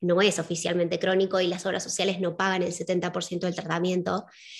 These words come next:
y por ende mucha gente no llega a tratarse, porque es como para ricos,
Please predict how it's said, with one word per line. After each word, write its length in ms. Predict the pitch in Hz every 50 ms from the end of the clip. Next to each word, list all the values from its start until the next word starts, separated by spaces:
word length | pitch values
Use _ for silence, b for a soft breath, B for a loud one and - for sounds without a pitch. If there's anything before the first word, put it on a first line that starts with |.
| B B
y 80 | - 214
por 120 | 175 208 226
ende 160 | 277 311 330
mucha 200 | 302 294 285 285
gente 220 | - 294 285 294
no 100 | 285 262
llega 200 | 254 - 247 262
a 40 | 262
tratarse, 560 | - - - - 214 294 - - - 170 - _ _ _ _ _
porque 240 | - 185 190 196 196
es 60 | -
como 440 | - 262 262 254 214 196 - - -
para 200 | - 170 160 156
ricos, 580 | 165 - - 254 294 - - - 156 170 -